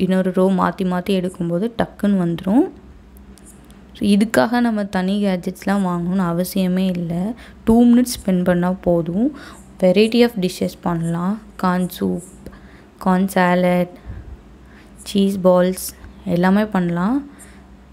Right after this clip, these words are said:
So, இந்த three rows முடிஞ்சதுக்கப்புறமா எடுக்கிறது வந்து ரொம்ப, ரொம்ப easy. இந்த three rows எடுக்க one minute ஆச்சுன்னா, remaining எடுக்கிறதுக்கு ஒன் minute கூட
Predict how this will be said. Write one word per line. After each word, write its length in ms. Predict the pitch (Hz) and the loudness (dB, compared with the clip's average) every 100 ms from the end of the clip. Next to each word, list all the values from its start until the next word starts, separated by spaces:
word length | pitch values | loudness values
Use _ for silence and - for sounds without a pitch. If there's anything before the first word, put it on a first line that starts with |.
| - | -8
So, 140 | - 202 190 | 0 2 4
இந்த 180 | 185 185 190 | 2 -2 -2
three 240 | 196 220 226 | 0 2 4
rows 200 | 220 240 208 | 4 2 2
முடிஞ்சதுக்கப்புறமா 880 | 190 190 202 202 202 185 180 175 214 247 180 | 2 4 2 2 0 0 0 2 2 2 2
எடுக்கிறது 380 | 196 196 190 175 | 0 2 0 0
வந்து 220 | 170 214 233 180 | -2 -2 -2 -2
ரொம்ப, 320 | 175 196 240 233 | -2 0 2 2
ரொம்ப 180 | 220 226 | 0 0
easy. 540 | 202 180 170 165 180 269 285 - - - - | 0 -2 -6 -4 -2 -2 -4 -16 -20 -20 -8
இந்த 120 | - 190 202 | -4 -2 2
three 140 | 226 240 | 4 6
rows 220 | 247 240 | 8 6
எடுக்க 220 | 202 202 | 4 2
one 280 | 190 180 180 | 2 2 2
minute 280 | 185 196 190 | 2 2 2
ஆச்சுன்னா, 300 | 180 - 196 226 | 0 -2 0 2
remaining 400 | 190 208 240 240 208 | 4 4 4 4 4
எடுக்கிறதுக்கு 520 | 185 185 185 196 240 208 | 2 2 0 2 2 4
ஒன் 160 | 175 180 | 4 4
minute 360 | 185 190 - - | 2 0 -8 0
கூட 240 | 220 226 | 4 4